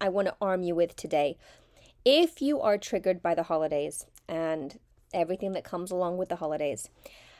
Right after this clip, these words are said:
I want to give you four steps. I think it's four. I think it's four steps for how you can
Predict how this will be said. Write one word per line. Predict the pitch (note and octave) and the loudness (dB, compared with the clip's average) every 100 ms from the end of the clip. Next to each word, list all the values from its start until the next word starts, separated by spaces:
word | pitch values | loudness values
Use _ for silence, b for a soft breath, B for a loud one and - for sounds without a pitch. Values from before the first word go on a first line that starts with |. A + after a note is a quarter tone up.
| B - | B -4
I | F#3 | 2
want | G#3 A3+ G#3+ | 4 4 0
to | A3 | 0
give | B3 G3+ F#3+ F#3+ | -2 0 -2 -2
you | F#3 F3 F#3 A3+ _ _ _ _ _ - | -4 -2 -2 -6 _ _ _ _ _ -4
four | - C#4+ | 10 12
steps. | C#4+ - - - - - - | 12 6 0 0 -2 -10 -10
I | - | -10
think | F#3+ | -6
it's | F3 - | -6 -6
four. | - - - | -10 -10 -10
I | - | -6
think | G#3 | 0
it's | A#3+ | 0
four | B3+ A3+ | 6 6
steps | G3+ E3 C4+ C4+ B B B B _ _ _ _ _ _ _ _ _ _ - | 8 6 4 0 B B B B _ _ _ _ _ _ _ _ _ _ 2
for | B3 | 2
how | A3 A#3+ B3+ | 4 2 2
you | A#3 A#3 | 2 0
can | B3 - G#3+ G3+ F3+ F#3 | -2 -6 -2 0 0 -2